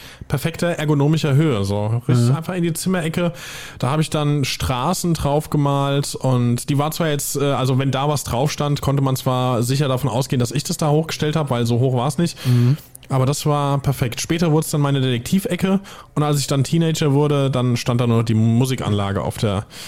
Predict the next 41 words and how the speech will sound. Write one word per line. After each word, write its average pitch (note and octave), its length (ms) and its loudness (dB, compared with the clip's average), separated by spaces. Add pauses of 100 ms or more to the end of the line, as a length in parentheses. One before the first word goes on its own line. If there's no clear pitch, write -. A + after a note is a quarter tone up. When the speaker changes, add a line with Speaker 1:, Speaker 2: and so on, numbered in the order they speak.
(280)
Speaker 1:
auf - 140 -6
der G#2 100 0
Ablage. G2+ 460 -2 (200)
Aber C#3 200 2
war B2+ 100 2 (100)
cool. G#2+ 180 2 (120)
Speaker 2:
Mhm, A2+ 160 4 (180)
cool. A#3 220 2
Speaker 1:
Aber F3+ 380 0 (260)
er - 80 -4
Speaker 2:
Es A#2 60 2
Speaker 1:
hat C3 60 0
Speaker 2:
geht C#3 100 2
Speaker 1:
noch D#3+ 80 2
Speaker 2:
noch E3+ 80 2
Speaker 1:
ein - 20 -10
bisschen C3 220 0
Speaker 2:
weiter. C#3+ 80 -2
Speaker 1:
was - 60 -6
zu E3 100 -2
berichten, D#3+ 400 0
oder? A2 260 0 (320)
Speaker 2:
Noch F3+ 180 4
eine F3+ 200 2
andere G3 240 4
Geschichte E3+ 340 0
von D#3 140 4
meiner C#3+ 240 6
Mutter. - 420 0 (340)
Damals E3 360 2
war D3 80 4
mein C#3 160 4
jüngerer C#3 300 4
Bruder C3+ 360 2
echt B2 140 0
schlimm. A2+ 340 0
Wir F2+ 80 -2
sind G2+ 120 -2
insgesamt G#2 460 0
vier F2+ 140 -6
Kinder. A2+ 400 0